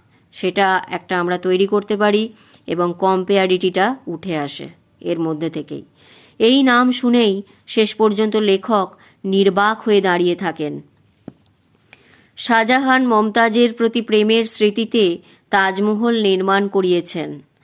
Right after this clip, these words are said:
আর আলোচ্য গল্পে জনৈক বৃদ্ধ ফকির শাহজাহান তার বেগমের প্রতি প্রেমের স্মৃতিতে নিজ হাতে বেগমের কবর গেঁথেছে। দিনরাত বেগমের যে সেবা করেছিল,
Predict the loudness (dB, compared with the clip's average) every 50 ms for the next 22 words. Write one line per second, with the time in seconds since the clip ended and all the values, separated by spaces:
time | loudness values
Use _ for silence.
0 | _ _ _ _ _ -6 -4 -2 -2 -2 -2 0 0 0 0 -2 -4 -4 -4 -4
1 | -2 0 2 2 0 0 0 0 0 2 2 2 2 2 2 0 0 0 0 -2
2 | 0 2 2 2 0 0 -4 -4 -2 -2 -2 -4 -8 _ _ _ _ _ _ -4
3 | 0 0 0 0 0 -2 -2 -2 -2 -2 0 0 0 2 2 0 0 0 0 0
4 | 0 0 -4 -10 -14 -18 _ _ _ _ _ -2 -2 -2 0 2 4 4 4 4
5 | 4 2 2 2 0 -2 -2 -2 -4 -2 -2 -4 -6 -4 -2 0 0 2 2 0
6 | 0 -2 -2 -2 -2 -2 -2 -2 -4 -2 -2 -2 -2 -4 -8 -16 _ _ _ _
7 | -6 -2 0 0 0 2 2 0 0 0 0 0 -2 0 0 2 0 2 0 -2
8 | -6 _ _ _ _ -6 0 2 2 2 2 0 0 0 -2 -2 -2 -2 0 0
9 | 0 0 0 -2 -2 -2 -2 -4 -6 -6 -10 -12 -12 -12 -14 -14 -14 -16 _ _
10 | _ _ _ _ _ _ _ _ -10 -4 0 0 2 2 2 2 2 2 2 0
11 | 0 0 0 2 2 2 2 2 2 2 2 2 0 2 2 2 2 0 0 0
12 | 0 2 0 0 0 -2 -2 -2 -2 -2 -2 0 2 2 2 0 -2